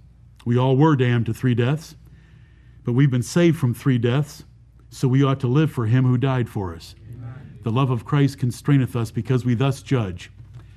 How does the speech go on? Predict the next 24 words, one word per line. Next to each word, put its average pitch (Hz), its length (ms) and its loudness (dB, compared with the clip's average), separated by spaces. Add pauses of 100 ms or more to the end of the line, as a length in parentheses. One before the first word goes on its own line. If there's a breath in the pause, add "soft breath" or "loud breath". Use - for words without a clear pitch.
(320 loud breath)
We 123 140 4
reason 139 440 4
this 139 200 2
way, 107 360 0 (600 soft breath)
that 127 100 0
if 117 140 -2
one 143 240 4
died 143 300 2
for 143 160 2
all, 156 360 0
then 127 160 0
all 139 240 2
were 139 120 4
dead, 98 440 -2 (380 soft breath)
and 117 120 0
they 135 140 4
which 131 220 0
live 120 320 2
should 110 160 -2
henceforth 131 500 0
not 127 180 2
live 135 160 2
unto 131 140 2
themselves, 139 640 0